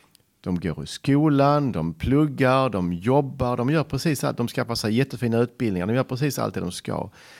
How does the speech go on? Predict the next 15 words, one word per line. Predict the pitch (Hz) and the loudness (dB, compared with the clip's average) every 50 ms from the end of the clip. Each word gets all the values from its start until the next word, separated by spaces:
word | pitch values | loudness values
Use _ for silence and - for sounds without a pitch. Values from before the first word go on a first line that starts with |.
| - - _ _ | -20 -20 _ _
Men | - 113 113 | 0 0 0
sen | - - 160 147 127 | 2 2 2 4 4
när | 107 98 | 4 2
de | 101 98 | 0 0
ska | 98 - - 117 113 139 | -2 -4 0 2 2 4
ut | 170 165 131 - - - - - - _ _ _ _ _ _ _ _ | 6 4 4 2 0 -8 -16 -18 -20 _ _ _ _ _ _ _ _
och | - 104 | -4 -2
bilda | 92 120 117 104 104 101 | 0 0 0 2 0 0
familj | - - 113 131 156 143 92 78 80 85 104 107 - _ _ _ _ _ _ _ _ _ _ _ | 2 2 2 2 2 0 -2 -4 -6 -8 -10 -12 -14 _ _ _ _ _ _ _ _ _ _ _
så | - - 127 | -6 -6 -4
kan | - - 110 | -2 0 0
de | - | 0
fortfarande | - - 135 156 - - 147 156 151 147 | 2 0 -2 -2 0 0 0 0 0 0
inte | 131 127 117 - - _ | -2 -2 -2 -4 -8 _
ha | - | -4